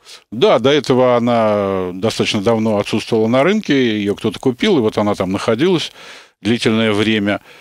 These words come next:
Э, спрос на Машкова сейчас серьёзно вырос, и, соответственно, мы видим, что,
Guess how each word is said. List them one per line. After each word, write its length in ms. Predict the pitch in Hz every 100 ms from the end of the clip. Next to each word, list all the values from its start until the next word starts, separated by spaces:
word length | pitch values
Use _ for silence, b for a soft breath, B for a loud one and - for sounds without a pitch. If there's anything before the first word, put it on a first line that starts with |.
| B B
Э, 580 | - 85 82 82 80 69 - _ _
спрос 420 | - - 165 190 -
на 140 | 113
Машкова 460 | 107 110 - 104 90
сейчас 300 | - 95 82
серьёзно 460 | - 101 92 80
вырос, 380 | 101 139 175 139
и, 120 | 120 139
соответственно, 600 | 98 90 120 117 107 101
мы 200 | 95 98
видим, 300 | 127 110 90
что, 400 | - 90 90